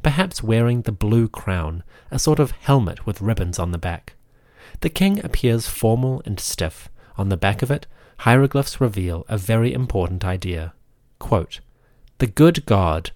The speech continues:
the image of Amun-Ra, whom the god loved more than any king, the king of Upper and Lower Egypt and lord of the two lands, Neb Ma'at Re, is given life forever." End quote. There was an important word in there.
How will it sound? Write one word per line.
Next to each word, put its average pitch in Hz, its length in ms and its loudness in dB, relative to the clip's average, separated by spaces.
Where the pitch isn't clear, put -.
the 113 120 -2
image 117 440 2
of - 240 -4
Amun-Ra, 101 800 2
whom 143 260 8
the 135 140 0
god 110 280 2
loved 98 440 0
more 101 160 2
than 101 180 0
any 120 240 4
king, 85 460 -6
the 175 80 2
king 190 300 4
of 165 160 2
Upper 127 240 2
and 107 200 2
Lower 104 300 2
Egypt 104 520 -6
and 107 120 -2
lord 98 300 0
of 107 100 -4
the 107 60 -2
two 104 260 0
lands, 98 480 -2
Neb 113 380 2
Ma'at 110 440 0
Re, 104 400 -2
is 107 140 -4
given 120 400 2
life 82 440 -4
forever." 82 540 -6
End 110 260 2
quote. - 300 -12
There 214 140 0
was 214 120 4
an 190 100 6
important 139 540 4
word 98 300 2
in 80 140 -4
there. 85 320 -8